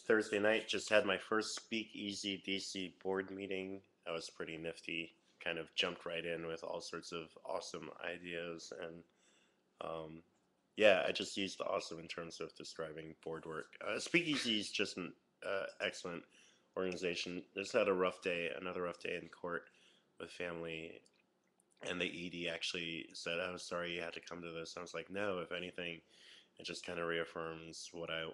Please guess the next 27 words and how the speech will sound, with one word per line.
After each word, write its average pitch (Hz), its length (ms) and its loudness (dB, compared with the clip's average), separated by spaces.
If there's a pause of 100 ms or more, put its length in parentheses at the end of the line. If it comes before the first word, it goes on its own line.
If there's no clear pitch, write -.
(160)
wanna 85 240 -4
do 80 180 -8
with 78 120 -12
my 80 160 -4
own 80 160 -6
life 78 240 -8
and 80 120 -8
why 80 160 -4
I'm 78 120 -6
here, 82 340 -6
because 80 600 -10 (440)
there's - 120 -10
always 85 280 0
a 80 40 -8
story 82 320 -6
to 80 60 -8
be 80 100 -8
told, 85 300 -8
even 80 280 -8
with 80 160 -8 (240)
kind 82 140 -10
of 80 100 -14
my 80 220 -8
own 80 300 -8
personal, 80 500 -10 (540)
um, 78 420 -10 (400)
incident, 90 420 -4